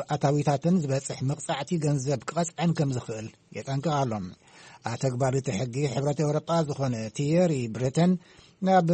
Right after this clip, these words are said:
ሓለፍቲ እተን ትካላት ማለት ናይ ሜታ ሓላፊ ማርክ ዙከርበርግ፣ ናይ ቲክቶክ ሸው ዚ ቸው፣ ከምኡ እውን ወናኒ ዩቲዩብ ዝኾነ ኣልፋቤት ሳንደር ፒቻይ ናይ መጠንቀቕታ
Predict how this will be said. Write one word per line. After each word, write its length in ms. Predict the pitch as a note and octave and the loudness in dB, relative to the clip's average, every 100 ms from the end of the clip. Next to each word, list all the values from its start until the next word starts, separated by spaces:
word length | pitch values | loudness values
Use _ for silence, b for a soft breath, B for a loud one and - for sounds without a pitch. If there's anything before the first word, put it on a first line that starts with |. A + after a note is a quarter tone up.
| E3 | 2
ሓለፍቲ 380 | D3+ D3+ D#3+ E3 | 2 0 2 0
እተን 260 | E3 D#3+ D3 | 2 2 2
ትካላት 560 | C3+ - D#3 D3 C#3+ D3+ | -2 -2 2 2 2 2
ማለት 320 | D3 B2+ A#2 - b b - | 0 0 -2 -8 b b -8
ናይ 220 | A#2 C3+ | -2 0
ሜታ 240 | C3+ D3 D#3+ D3+ | 2 2 4 2
ሓላፊ 380 | C3+ D3 D3 C#3 F3 - - | 2 2 2 2 0 -2 -6
ማርክ 320 | B2+ D#3 E3+ - B2 | 0 2 2 -2 -2
ዙከርበርግ፣ 640 | F3 - C3 A2+ D3 F3 - _ _ _ | 0 2 2 2 0 -2 -6 _ _ _
ናይ 200 | G#2 B2 C3 | -6 -4 -2
ቲክቶክ 520 | - D#3+ - D#3+ F3 - - | 2 2 6 4 4 -4 -14
ሸው 260 | - F#3 E3 | 0 4 4
ዚ 220 | C3 D#3+ E3 | 2 2 2
ቸው፣ 260 | - C3+ D#3 A3 b b b - | 2 2 2 0 b b b -6
ከምኡ 260 | B2+ E3 | 0 2
እውን 220 | F3 E3+ G#3+ G#3+ | 4 4 2 2
ወናኒ 420 | D#3+ E3+ F3 F3 | 2 4 4 4
ዩቲዩብ 300 | E3 E3 F3 D#3+ | 4 4 2 2
ዝኾነ 300 | D3+ D3+ D3+ D3+ | 2 2 0 0
ኣልፋቤት 540 | D#3 D3+ E3+ C3 A2+ - _ _ | 0 2 2 2 -2 -10 _ _
ሳንደር 540 | - - F3+ F#3 E3+ E3 | -12 2 4 6 4 2
ፒቻይ 440 | - G3 F3 B2 G2+ F#2+ | -2 -2 2 2 0 -4
ናይ 180 | B2 C3+ | -2 0
መጠንቀቕታ 480 | C3+ D#3+ F#3 E3 D#3+ | 0 0 0 -2 0